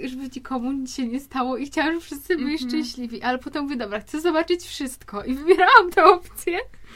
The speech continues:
Speaker 1: No i niestety z-, zmierzyłam się z tym, z tym
Speaker 2: Znaczy, ja w
Speaker 1: tragicznym
Speaker 2: ogóle
Speaker 1: wyborem.
Speaker 2: się zastanawiam, jakby na ile jakby takie podejście bardzo emo-, znaczy, ja też jakby to przeżywałam, ale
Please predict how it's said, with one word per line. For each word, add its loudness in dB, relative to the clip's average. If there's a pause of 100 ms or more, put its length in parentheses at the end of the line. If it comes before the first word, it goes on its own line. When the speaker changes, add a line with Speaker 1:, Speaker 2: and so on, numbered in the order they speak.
(340)
Speaker 1:
No 2
i 0
niestety 0
z-, -12 (120)
zmierzyłam 0
się -12
z -16
tym, -10
z -16
tym -4
Speaker 2:
Znaczy, -8
ja 2
w 0
Speaker 1:
tragicznym -2
Speaker 2:
ogóle 2
Speaker 1:
wyborem. 0
Speaker 2:
się -6
zastanawiam, -8
jakby -8
na -2
ile -8 (300)
jakby -6 (300)
takie -12
podejście -8
bardzo -10
emo-, -8
znaczy, -10
ja -8
też -6
jakby -8
to -18
przeżywałam, -6
ale -8